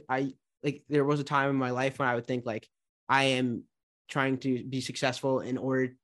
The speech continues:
to have money and in order to have knowledge and skills and in order so that I can help people, right?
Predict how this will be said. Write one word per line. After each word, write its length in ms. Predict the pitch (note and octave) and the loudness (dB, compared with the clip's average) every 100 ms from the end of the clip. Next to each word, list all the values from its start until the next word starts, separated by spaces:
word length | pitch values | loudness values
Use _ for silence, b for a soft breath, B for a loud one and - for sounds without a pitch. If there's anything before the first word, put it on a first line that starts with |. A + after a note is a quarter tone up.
| _ _ - | _ _ 0
to 340 | C#3 C3 A#2+ _ - | 2 2 -2 _ -4
have 220 | C3+ C3 | -2 0
money 460 | C3 C3 C3 - - _ - - - | 0 2 0 -2 -10 _ -20 -20 -6
and 320 | C3 B2+ A#2+ | -2 0 0
in 120 | C3 | 0
order 180 | C3+ C3 | 2 0
to 220 | B2+ C#3 | 0 -2
have 260 | C3 B2 A#2+ - | 0 0 -2 -6
knowledge 400 | B2+ C3 C3 B2+ | -2 0 0 -4
and 100 | B2+ | -6
skills 340 | - C#3 C3 C3 | -4 -2 0 0
and 220 | B2+ B2 b b _ _ _ | -2 -4 b b _ _ _
in 160 | C#3 D3 | 4 6
order 220 | C#3+ C#3+ | 6 4
so 300 | - C#3 C3 | 2 2 2
that 100 | C3 | 0
I 60 | |
can 160 | C3+ B2+ | -4 -4
help 160 | C#3+ C#3 | -4 -4
people, 240 | A#2 F2+ | -6 -6
right? 220 | G#2 C#3+ | -2 -2